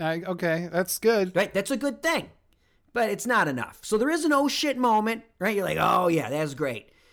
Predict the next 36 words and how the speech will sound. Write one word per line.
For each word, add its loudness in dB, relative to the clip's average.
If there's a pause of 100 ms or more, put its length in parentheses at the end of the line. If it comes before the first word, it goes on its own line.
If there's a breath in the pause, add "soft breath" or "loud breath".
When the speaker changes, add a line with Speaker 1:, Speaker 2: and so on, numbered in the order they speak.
(200)
Speaker 2:
Now, 2
I'm -4
sorry, 0
before 0
I 0
go 0
any 0
further, 0
uh, -2
the -2
only -4
recognizable -4
face -4
in -6
this -8
was -10
Jamie -2
King. -8 (160)
She's -6
in, -6
you -8
know -6
who -10
Jamie -6
King -6
is? -8
Speaker 1:
Uh, 0
n-, -2 (200)
keep -8
going. -2 (380)
Speaker 2:
She -8
was -4
in -4
lots -6
of -16
things. -18